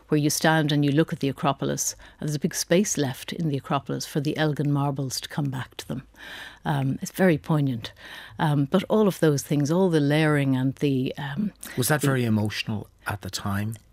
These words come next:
Speaker 1: Uh, I think it was, actually, yes, it was. Um, but it was also very joyful.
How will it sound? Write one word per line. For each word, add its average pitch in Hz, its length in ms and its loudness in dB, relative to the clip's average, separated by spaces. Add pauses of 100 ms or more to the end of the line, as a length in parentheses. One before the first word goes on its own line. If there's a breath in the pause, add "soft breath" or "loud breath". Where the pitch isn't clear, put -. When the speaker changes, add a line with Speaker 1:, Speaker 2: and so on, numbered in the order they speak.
(140)
Speaker 1:
Uh, 214 240 2
I 240 60 -4
think 381 180 -2
it - 60 0
was, 277 320 6
actually, 151 340 0
yes, 170 480 2
it 202 140 -2
was. 165 460 4 (340 loud breath)
Um, 196 340 6
but 220 140 4
it 240 60 4
was 226 100 2
also 262 240 4
very 202 320 2
joyful. - 540 2